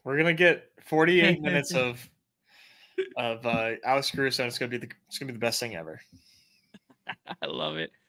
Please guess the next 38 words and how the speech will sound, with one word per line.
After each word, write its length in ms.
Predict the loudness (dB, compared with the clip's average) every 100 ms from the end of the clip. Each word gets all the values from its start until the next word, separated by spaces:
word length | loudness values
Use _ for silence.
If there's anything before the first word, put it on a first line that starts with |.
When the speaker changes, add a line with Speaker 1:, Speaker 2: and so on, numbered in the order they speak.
| _
Speaker 2:
Oh, 220 | 0 2 2
get 200 | 0 -6
your 100 | -16
Mister 180 | -16
Good 260 | -12 -10 -8
Boys 280 | -4 -4 -4
in 100 | -6
the 80 | -4
chat. 440 | 6 8 8 6
The 60 | 2
guy 280 | 6 6
has 140 | 4 -2
decided 640 | -8 -8 -8 -8 -10 -12 -16 _ _ _ -12
to, 200 | -6 -4
uh, 220 | -2 -4
to 180 | -4 -8
join 440 | 2 4 6 4
us 320 | 2 0 -6 -8
for, 420 | -2 0 2 0 -4
for 120 | -8
some 200 | -6 -4
baseball 440 | 0 0 0 -2
programming 760 | 0 -2 -2 0 0 -2 -4 -8 _ _ _ _
here. 500 | 6 8 8 6 2
Um, 1300 | 2 4 4 2 2 2 2 0 -2 -6 -10 -12 -16 _ _ _ _ _ _ 2
ooh, 420 | 4 6 6 6
Michael 320 | 4 2 2 4
Wood 180 | 2
saying 200 | 4 0
he 60 | 2
just 160 | -2 2
got 200 | 0 2
Bam 320 | 2 2 2
at 220 | 0 -2
seven. 800 | -4 -4 4 6 6 2 -6 -6
Whoa, 240 | 2 4 6
Speaker 1:
That's 460 | 6 4 2 0
Speaker 2:
wow. 460 | 0 2 2 0